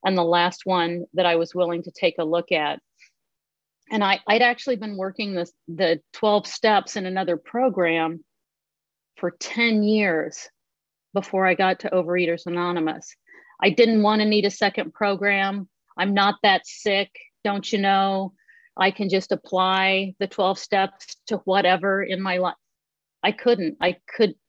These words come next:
until I came to Overeaters Anonymous and surrendered the food to my higher power and asked for loving guidance from those of you who knew how to not compulsively overeat one day at a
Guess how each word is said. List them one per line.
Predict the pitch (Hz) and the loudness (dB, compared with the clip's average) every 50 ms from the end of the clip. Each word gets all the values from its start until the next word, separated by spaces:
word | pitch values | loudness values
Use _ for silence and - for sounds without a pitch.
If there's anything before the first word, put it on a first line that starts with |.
| _ | _
until | - 202 202 196 - - 233 226 226 233 220 - | -6 -4 -4 -6 -4 -2 0 2 2 2 2 2
I | 190 202 | 0 0
came | 196 - - 220 208 208 202 | -2 -4 -4 -2 -2 0 0
to | 185 | 0
Overeaters | - 185 196 180 180 190 196 196 185 190 185 - | 0 0 -2 0 0 0 2 2 2 0 -2 -4
Anonymous | 190 185 185 185 185 185 180 170 165 160 165 - - - - | -4 -4 -4 -2 -2 -2 -2 -2 -4 -4 -6 -8 -14 -12 -8
and | 175 185 180 | -6 -6 -6
surrendered | - - 196 170 170 185 185 180 180 190 185 185 151 - | -4 -2 -2 0 2 0 0 0 0 0 0 0 -2 -4
the | - 180 180 - _ - | -4 -4 -4 -4 _ 0
food | 202 190 190 170 - | 2 2 2 2 0
to | 180 | -2
my | 175 165 165 175 | -4 -4 -4 -4
higher | - 175 175 170 170 170 - - | -4 -2 -2 0 -2 -2 -4 -2
power | 185 175 175 170 165 160 151 147 156 - _ _ _ _ _ _ _ _ _ _ _ _ _ _ _ _ - | -2 0 0 0 0 0 -2 -4 -6 -8 _ _ _ _ _ _ _ _ _ _ _ _ _ _ _ _ -4
and | 185 185 180 175 | -4 -2 0 2
asked | 175 185 196 185 - - - | 2 2 2 0 -4 -6 -4
for | - 185 | -2 0
loving | 180 180 190 190 180 180 190 185 170 | 0 2 2 0 0 0 -2 -4 -2
guidance | - 190 185 190 190 160 180 170 165 - - | 0 2 2 2 0 0 -4 -8 -8 -10 -14
from | - - 196 180 180 170 147 | -10 -8 -6 -6 -4 -4 0
those | 139 196 190 190 185 | 2 4 4 4 4
of | 196 165 135 | 2 0 0
you | 165 185 196 190 175 170 165 170 170 160 - _ - - | 2 4 4 6 6 4 4 2 0 -4 -8 _ -6 -4
who | 214 196 | -2 -2
knew | 185 185 185 180 202 208 202 180 175 165 165 170 165 - _ _ _ _ _ _ _ _ _ | 0 0 0 2 4 4 4 4 4 2 0 -4 -8 -14 _ _ _ _ _ _ _ _ _
how | - - 190 180 | -4 0 0 2
to | 175 175 | 2 0
not | 175 175 180 180 180 185 180 - - | 0 0 -2 0 0 0 -2 -2 -6
compulsively | 208 190 180 - 185 185 - - 165 160 180 135 - | -10 -8 -4 -2 -2 -2 -2 -4 -2 0 0 2 2
overeat | 180 180 160 165 165 - 180 208 208 185 151 | 2 2 2 0 -2 -2 -2 -2 -2 -2 -4
one | 160 180 180 180 | -4 -6 -4 -2
day | 175 180 170 | 0 0 0
at | 175 | 0
a | 170 | -2